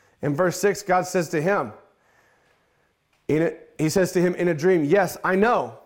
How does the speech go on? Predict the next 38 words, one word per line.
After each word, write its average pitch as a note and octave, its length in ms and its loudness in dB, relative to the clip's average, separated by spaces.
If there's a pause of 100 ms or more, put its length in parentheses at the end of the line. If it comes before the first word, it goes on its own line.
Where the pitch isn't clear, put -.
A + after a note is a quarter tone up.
(300)
I D#3+ 100 -2
know A3+ 180 2
that A#3+ 120 -2
you G#3+ 100 -2
did F3 320 0
this E3 240 0
in F3 140 -2
the E3 80 2
integrity F#3 420 0
of D#3+ 80 -2
your D3+ 140 0
heart, F#3 260 0
for E3 100 -2
I D#3+ 120 2
also E3+ 720 0 (560)
withheld E3+ 580 0
you E3 300 2 (320)
from E3+ 180 -2
sinning F#3+ 380 2
against G3+ 440 -2
me. C#3 260 -4 (760)
Therefore, E3+ 580 2
I E3 140 0
did F3+ 240 0
not, E3 320 -4
I F3 420 2 (200)
did D3 120 -4
not D3 200 0
let C#3+ 140 -2
you C#3 100 -4
touch C#3+ 300 -2
her. B2 180 -8 (260)
It C#3 80 -2
wasn't D#3+ 320 0
you, G3+ 140 4
it F3 40 2
was D#3 160 -2
me. E3 320 -2